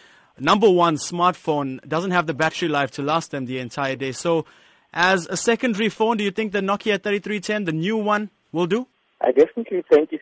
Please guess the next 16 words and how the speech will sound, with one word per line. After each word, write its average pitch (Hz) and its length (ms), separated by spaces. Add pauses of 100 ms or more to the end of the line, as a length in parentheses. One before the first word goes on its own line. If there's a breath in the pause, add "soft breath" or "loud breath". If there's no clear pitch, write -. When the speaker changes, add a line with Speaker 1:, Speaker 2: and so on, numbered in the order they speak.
Speaker 2:
you're 147 100
getting 170 460 (300)
a 131 240
secondary 165 420
phone 151 200
with 120 120
a 123 80 (100)
secondary 147 460 (100)
sim 175 200
card 120 340
so 135 100
that, 117 180 (420 soft breath)
you 120 100
know, 123 120
when 120 200
your 123 280